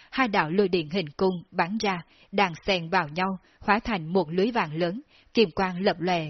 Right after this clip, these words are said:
hướng về huyết vân. Vân kia, tất nhiên là một loại bí thuật ác độc do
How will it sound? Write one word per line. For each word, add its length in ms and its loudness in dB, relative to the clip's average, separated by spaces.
hướng 280 0
về 180 2
huyết 200 0
vân. 180 -2
Vân 260 0
kia, 200 0
tất 180 4
nhiên 280 2
là 100 4
một 200 0
loại 300 0
bí 120 4
thuật 200 2
ác 260 -4
độc 200 0
do 240 4